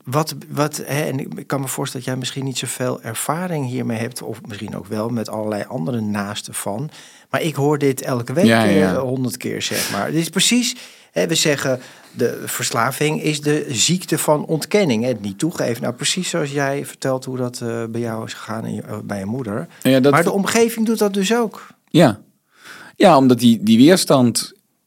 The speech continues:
Speaker 2: die wil je gewoon niet. Je wil gewoon geen, eh, ja, die ruzie wil je gewoon niet.
Speaker 1: Nee.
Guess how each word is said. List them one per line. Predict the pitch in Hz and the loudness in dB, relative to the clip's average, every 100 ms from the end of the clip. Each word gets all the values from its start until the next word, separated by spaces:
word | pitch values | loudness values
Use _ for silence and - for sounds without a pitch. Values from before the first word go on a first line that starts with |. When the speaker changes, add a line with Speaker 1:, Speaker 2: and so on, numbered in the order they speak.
| _ _ _ _ _ | _ _ _ _ _
Speaker 2:
die | 104 113 113 | 0 4 6
wil | 180 | 6
je | 151 | 6
gewoon | 101 | 2
niet. | 92 87 - - | 2 -2 -10 -2
Je | 104 | 2
wil | 110 | 4
gewoon | 107 110 104 | 4 2 4
geen, | 107 104 101 98 - - | 4 6 6 4 -2 -8
eh, | - - | -10 -2
ja, | 110 98 - _ - 95 | 2 2 -2 _ -8 0
die | 104 | 2
ruzie | 123 165 151 | 4 4 4
wil | 120 | 4
je | |
gewoon | 95 92 | 0 0
niet. | 87 92 - _ | -2 -4 -10 _
Speaker 1:
Nee. | 107 95 | -16 -14